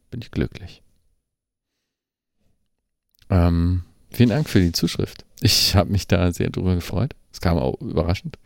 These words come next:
Ähm, und es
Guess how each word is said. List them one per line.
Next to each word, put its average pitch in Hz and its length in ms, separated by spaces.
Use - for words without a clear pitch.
Ähm, 87 640
und 90 960
es - 260